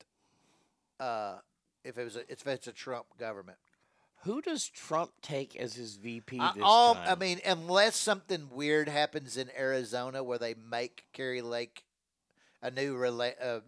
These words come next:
Speaker 1: new election or, or something like that. Is that, 'cause apparently they're finding shit out over there every day.
Speaker 2: Mm-hmm.
Speaker 1: Um, I really dig that chick, and she's pretty hot. Uh, I'm all for it.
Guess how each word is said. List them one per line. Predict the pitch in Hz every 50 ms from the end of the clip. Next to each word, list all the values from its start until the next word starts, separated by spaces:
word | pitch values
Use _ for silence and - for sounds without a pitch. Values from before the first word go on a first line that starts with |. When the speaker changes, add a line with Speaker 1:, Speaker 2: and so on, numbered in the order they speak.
| 127 123
Speaker 1:
new | 139 143 143 143 135
election | 131 123 127 131 135 - - - 147 135 135 131 127
or, | 123 117 113 110 - _ - - - _ -
or | 123
something | 127 - - 143 139 135
like | 139 135 135
that. | - 143
Is | 135 -
that, | 151 180 190 - _ - - - - _ -
'cause | 139
apparently | 156 151 - 247 302 311 262 220
they're | 180 185 185
finding | - - 196 185 180 165 147
shit | 127 - - 165 156 143
out | 143 139 139 135
over | 139 139 127
there | 131 139 135 131 131
every | 123 131 135 127 135 123
day. | 110 117 117 123 131 135 139 135
Speaker 2:
Mm-hmm. | 131 131 131 123 117 113 123 120 117 117
Speaker 1:
Um, | 143 147 143 139 131 120 123 - _ _ _ _ _ _ _ -
I | 139 175 233 233 214 175 143 127
really | 127 135 143 156 170 180 175 160 147 131
dig | 123 110 113 135 131 131 127 113
that | 110 120 110 110 -
chick, | - - - 110 104 98 - - -
and | 120 127 139
she's | - - -
pretty | - - 151 139 127 113
hot. | 110 110 107 92 87 - _ _ _ _ _ _ _ _ _ _ _ _ _ -
Uh, | 131 120 113 113 107 -
I'm | 131 135 151 165 156
all | 156 - 151 151 151 151 139
for | - - 139 131 123 113
it. | 110 -